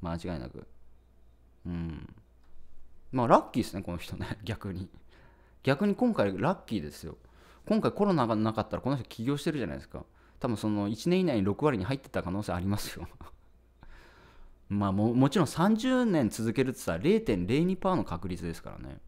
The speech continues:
うん。僕はもう三十年続ける自信しかないですね。なんでかっていうと、めちゃめちゃ固定費落としてるんで。てか、固定費絶対上げないし、給料は上げないって、あ、あの、なんだ、給料じゃないわ。固定費上げない、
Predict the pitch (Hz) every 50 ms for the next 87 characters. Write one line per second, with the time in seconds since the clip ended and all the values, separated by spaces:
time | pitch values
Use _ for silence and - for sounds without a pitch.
0 | - - - - - - - - - - - - - - - - - 92 87 82
1 | 82 80 78 76 - - - - - - - 202 269 269 269 214 160 135 131 127
2 | 117 - - 160 165 180 175 175 180 160 113 87 82 - 113 107 110 - 117 95
3 | 92 90 101 - - 127 123 113 - - 76 67 65 64 - - - - - -
4 | - - - - - - - - - - - - - - - - 196 220 208 160
5 | 117 - 92 85 - 95 90 - - 110 92 82 - - 104 131 160 - 190 190
6 | 196 - 180 - - 165 - 180 - - 78 - 113 101 - - 80 67 - 60
7 | - - - - - - - - - 170 170 233 196 147 95 - - 165 156 -
8 | - - 185 180 180 180 170 160 - - - 90 87 80 - - - - - -
9 | - - - - 208 180 147 127 104 - - - - 117 123 139 143 139 143 -
10 | - - - - - 107 104 - - 95 85 113 107 - - - - - 180 123
11 | 95 - 78 - - - - - - - - - - - 180 180 - 254 254 226
12 | - 143 120 120 117 131 139 147 151 156 196 190 - -